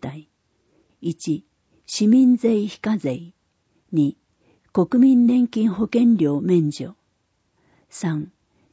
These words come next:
児童扶養手当受給。四、世帯の収入が少なく、援助が必要と認められる世帯など。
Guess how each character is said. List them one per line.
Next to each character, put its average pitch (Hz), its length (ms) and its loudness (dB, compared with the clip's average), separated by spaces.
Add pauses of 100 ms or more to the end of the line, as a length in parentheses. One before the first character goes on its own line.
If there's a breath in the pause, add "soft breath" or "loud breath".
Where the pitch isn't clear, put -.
児 190 180 -6
童 240 240 0
扶 233 140 -4
養 220 220 0
手 196 240 -4
当 180 140 -6
受 151 200 -2
給。 147 380 -6 (760)
四、 170 320 -2 (500)
世 269 280 -2
帯 185 180 2
の 156 140 4
収 226 280 -2
入 208 220 0
が 180 140 2
少 - 280 -8
な 151 140 -2
く、 - 120 -20 (360)
援 247 240 4
助 170 120 0
が 160 120 2
必 165 300 -6
要 220 200 0
と 202 120 -4
認 190 240 -2
め 220 140 0
ら 220 140 -2
れ 208 100 -4
る 196 80 -6
世 190 240 -6
帯 143 180 -6
な 135 160 -6
ど。 - 160 -14